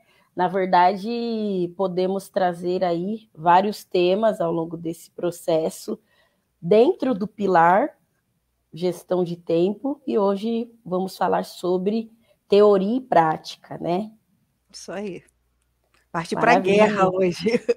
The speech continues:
Speaker 2: <laughs> Hoje é a parte do
Speaker 1: Mão
Speaker 2: que que a
Speaker 1: na
Speaker 2: gente
Speaker 1: massa?
Speaker 2: faz,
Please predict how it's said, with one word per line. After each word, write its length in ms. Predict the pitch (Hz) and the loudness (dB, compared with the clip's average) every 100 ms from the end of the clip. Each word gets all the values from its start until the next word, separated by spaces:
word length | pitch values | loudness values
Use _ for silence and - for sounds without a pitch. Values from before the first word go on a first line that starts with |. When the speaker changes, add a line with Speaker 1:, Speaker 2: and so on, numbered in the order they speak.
| 247 | -4
Speaker 2:
<laughs> 420 | _ - - - | _ -20 -20 -10
Hoje 240 | 196 214 226 | 0 4 4
é 20 | |
a 40 | 208 | 6
parte 280 | 214 233 | 4 4
do 60 | 202 | 6
Speaker 1:
Mão 140 | 226 226 | 6 8
Speaker 2:
que 40 | |
que 60 | 208 | 6
a 20 | |
Speaker 1:
na 60 | |
Speaker 2:
gente 80 | 208 | 6
Speaker 1:
massa? 400 | 226 330 - 240 | 8 6 4 4
Speaker 2:
faz, 200 | 254 277 | 6 4